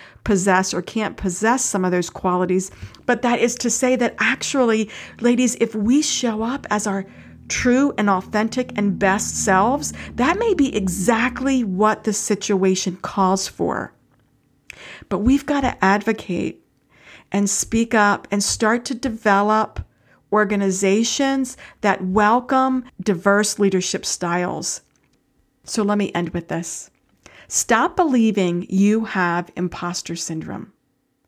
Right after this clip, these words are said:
I promise you, for the vast majority of you listening, you just have a normal, healthy inner critic that speaks up at times to try and keep you safe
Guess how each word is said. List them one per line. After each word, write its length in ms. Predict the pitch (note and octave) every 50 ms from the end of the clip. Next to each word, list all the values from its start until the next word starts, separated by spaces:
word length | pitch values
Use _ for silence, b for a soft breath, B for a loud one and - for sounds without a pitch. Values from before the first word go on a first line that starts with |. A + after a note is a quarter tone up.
| _ B B B B B B B B B
I 220 | G#3+ A3 B3+ D#4
promise 600 | E4 E4 - - C#4+ B3+ B3 B3 B3 A#3 A#3 - A3+
you, 120 | F#3 F3
for 140 | E3+ - G#3+
the 120 | F#3+ G#3+
vast 440 | F#3+ F#3 G#3+ F#3 G3+ A#3 A#3+ - -
majority 560 | B3+ B3+ A#3 G#3 A3 G#3 G3 G3 G3+ G3+ G3
of 100 | G3 F#3
you 200 | F#3 F#3+ G3 G3
listening, 600 | F#3 F#3 F#3 F#3+ F#3+ - G3 F#3+ F#3+ F#3+ G3 F#3+ B B B B B
you 220 | A3+ A#3+ D#4 E4
just 240 | E4 A4 G4+ G4+ -
have 260 | C#4 C#4 B3+ B3 B3 -
a 140 | - G#3 G3+
normal, 600 | G3 G3 G3+ G#3 G#3 G#3+ A3 A#3 A#3+ C4 C4+ -
healthy 720 | - - - - G#3 G#3 G#3 G#3 - A#3 A3+ A3 - -
inner 240 | - G3 F#3+ G#3 A3
critic 580 | A3 - - F3+ E3+ E3 E3 D#3+ - - _ _ B B B B B
that 200 | B F#3 F3+ F3+
speaks 480 | - - - - - A#3 A#3+ A#3+ - -
up 200 | B3 A#3+ A#3+ -
at 100 | - -
times 500 | - G#3 F#3+ F#3 F#3 F3+ F3+ F3+ - - B B B B B B
to 100 | - F#3+
try 300 | G3+ - - A3 G#3+ A3+
and 160 | B3 C4 A#3+
keep 240 | - C#4 B3+ - C4+
you 100 | C4+ B3
safe 560 | - - G#3+ F#3 F3+ E3+ F3 F#3 - -